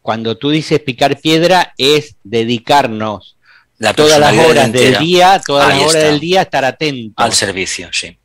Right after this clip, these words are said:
Speaker 1: A estar atentos y al servicio.
Speaker 2: Ujú.
Speaker 1: Eh, antes alguien dijo que, que antes de tomar contacto consciente con el maestro,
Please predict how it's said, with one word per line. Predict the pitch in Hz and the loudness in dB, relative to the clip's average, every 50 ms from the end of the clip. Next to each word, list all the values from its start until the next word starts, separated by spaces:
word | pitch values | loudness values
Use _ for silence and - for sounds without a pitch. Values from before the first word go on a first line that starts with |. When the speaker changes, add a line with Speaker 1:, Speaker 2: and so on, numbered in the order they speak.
| _ _ _ | _ _ _
Speaker 1:
A | - 107 | -10 -8
estar | - - 143 135 | -4 -2 0 0
atentos | 131 117 - 151 160 170 165 - 170 160 147 | 0 0 -2 -4 -4 -4 -4 -4 -2 -2 -2
y | 135 120 117 | 0 0 0
al | 113 110 107 | 0 0 -2
servicio. | - 120 113 107 107 107 113 104 95 - - - 104 101 - _ - - - - - - | -4 -8 -8 -6 -6 -8 -8 -8 -8 -12 -14 -16 -16 -16 -18 _ -20 -20 -20 -20 -20 -20
Speaker 2:
Ujú. | 98 90 92 92 87 | -20 -20 -20 -20 -12
Speaker 1:
Eh, | - 123 120 117 117 113 110 110 110 110 - _ _ _ - - | -6 -2 0 2 2 2 0 -2 -6 -10 -18 _ _ _ -10 -4
antes | - 165 208 226 - - 220 202 - - | -2 0 0 0 2 2 2 2 2 2
alguien | 190 180 185 180 185 165 151 | 2 2 4 4 2 0 0
dijo | 151 165 147 - 175 160 160 | -2 -6 -2 -2 -2 -2 -2
que, | - 147 135 127 123 120 - - _ _ | 0 -2 0 0 0 -2 -4 -8 _ _
que | _ - 123 120 117 113 113 - - - | _ -6 -4 -2 0 -2 -2 -4 -6 -4
antes | 127 131 147 147 - 160 147 135 | -4 -4 -4 -4 -2 -2 -2 0
de | 135 151 143 | 0 -2 -2
tomar | 139 - - 151 147 151 151 151 | -2 -2 -4 -2 0 0 -2 -2
contacto | - 151 147 139 - 151 143 - - 135 | -2 -4 -4 -2 -2 -2 -2 -2 -4 -4
consciente | 139 139 135 131 - - 156 143 - 127 | -2 -4 -6 -6 -6 -6 -6 -4 -4 -4
con | 110 117 113 | -2 -2 -2
el | 117 120 | -2 -4
maestro, | 117 120 127 139 139 120 - - 123 117 123 127 131 143 | -4 -2 -2 -2 -4 -4 -6 -6 -4 -2 -2 -2 -2 -4